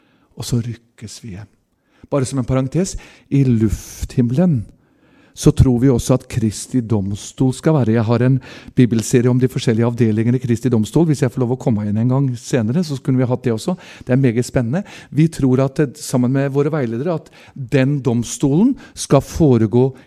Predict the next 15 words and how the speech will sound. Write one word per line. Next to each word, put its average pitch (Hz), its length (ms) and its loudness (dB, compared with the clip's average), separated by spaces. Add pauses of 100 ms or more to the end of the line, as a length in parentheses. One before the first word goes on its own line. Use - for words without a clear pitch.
i 143 80 0
lufthimmelen 120 920 -4
en 117 180 -2
eller 113 140 -2
annen 101 100 -8
plass. - 380 -10 (420)
For - 220 0
et 123 180 -2
av 135 80 0
de 143 80 2
skriftene 135 480 0
sier, 143 240 2 (400)
«Han 147 240 0
kommer 143 360 -6
igjen, 160 500 -4